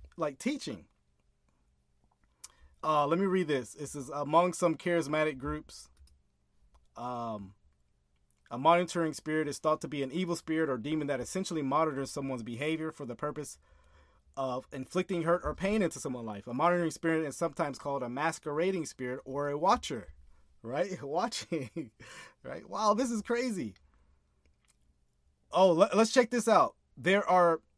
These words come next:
many other types of demons, according to some imaginative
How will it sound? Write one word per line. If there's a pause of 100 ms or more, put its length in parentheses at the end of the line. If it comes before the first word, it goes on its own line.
(100)
many
other
types
of
demons,
according
to
some
imaginative